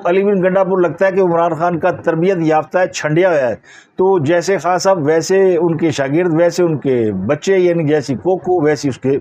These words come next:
بچے۔ اب آتے ہیں ججوں کے معاملے کے اوپر۔ یہ بڑا ہی سینسٹیو سا معاملہ ہے اور میں ذرا اس کی تہہ میں جانے کی کوشش کر رہا ہوں۔ بہت سے لوگ تو اس بات پر خوش ہیں۔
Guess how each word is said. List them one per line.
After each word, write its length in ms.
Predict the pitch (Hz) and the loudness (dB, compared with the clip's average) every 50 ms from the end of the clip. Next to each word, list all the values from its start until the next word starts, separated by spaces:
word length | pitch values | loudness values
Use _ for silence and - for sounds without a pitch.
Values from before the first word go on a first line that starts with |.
| - - 135 | -4 -4 -4
بچے۔ 340 | 170 165 - - 143 120 98 - - - - - _ _ _ _ _ _ _ _ _ _ _ _ _ _ - | -4 -2 0 0 -2 -2 -2 -4 -12 -20 -20 -20 _ _ _ _ _ _ _ _ _ _ _ _ _ _ -2
اب 180 | 156 175 190 | 0 2 2
آتے 180 | 196 196 - 226 | 2 2 2 2
ہیں 100 | 208 160 | 0 2
ججوں 260 | 143 175 180 196 202 | 2 2 2 2 2
کے 160 | 190 175 202 | 2 2 2
معاملے 340 | 190 185 180 180 180 190 190 | 2 2 2 2 2 2 0
کے 120 | 175 175 180 | 2 2 0
اوپر۔ 360 | 165 165 185 190 190 190 185 151 - 143 | 0 2 2 2 4 4 2 0 0 0
یہ 220 | 139 151 175 185 | 0 2 2 4
بڑا 200 | 165 156 165 180 | 4 2 2 2
ہی 160 | 185 196 190 | 2 2 0
سینسٹیو 440 | 165 - 180 165 165 151 - 190 180 | 0 0 0 0 0 0 0 0 0
سا 160 | 160 - 185 | 0 0 0
معاملہ 380 | 175 151 147 147 147 151 160 165 | 2 2 2 2 2 4 4 4
ہے 160 | 156 139 123 113 117 - - _ _ - - - - _ _ _ _ | 4 4 2 0 -2 -8 -14 _ _ -20 -20 -20 -20 _ _ _ _
اور 300 | - 139 151 165 175 175 | 0 2 4 4 4 4
میں 240 | 165 170 180 185 | 2 2 4 4
ذرا 160 | 185 190 185 185 | 4 4 4 4
اس 100 | 165 - | 2 2
کی 100 | 190 175 | -2 -2
تہہ 280 | - - 185 185 190 | 0 2 2 2 2
میں 80 | 190 185 | 2 2
جانے 280 | 160 170 165 170 175 | 2 2 2 2 0
کی 60 | 170 160 | -2 -2
کوشش 340 | - 170 151 151 170 156 | -2 -2 0 0 0 0
کر 140 | - 165 160 165 | 2 2 2 4
رہا 60 | 175 | 2
ہوں۔ 80 | 175 | 2
بہت 220 | 151 151 175 180 175 | 2 2 2 2 2
سے 80 | - | 2
لوگ 180 | 180 170 175 170 | 2 2 2 2
تو 120 | 175 180 | 2 0
اس 120 | 175 151 147 | 0 0 2
بات 300 | 139 151 151 160 - - | 2 2 2 2 0 -2
پر 80 | 185 | -4
خوش 380 | 151 - - - 165 151 - - | -4 -4 -2 -4 -4 -2 -2 -2
ہیں۔ 120 | 123 110 | -2 -2